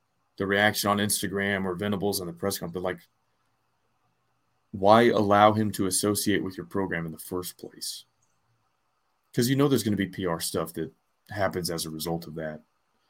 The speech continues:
I think some people either don't know what happened at Baylor or, like, have amnesia, 'cause you and I were in a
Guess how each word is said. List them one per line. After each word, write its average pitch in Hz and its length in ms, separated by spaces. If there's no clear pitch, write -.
I 123 80
think 175 180
some 160 140
people 156 260
either 117 160
don't 113 320
know 123 100
what 123 140
happened 117 260
at 117 100
Baylor 120 260
or, 107 80
like, 95 160
have 110 240
amnesia, 104 520
'cause 95 320
you 110 200
and 104 100
I 101 120
were 107 140
in 107 80
a 104 120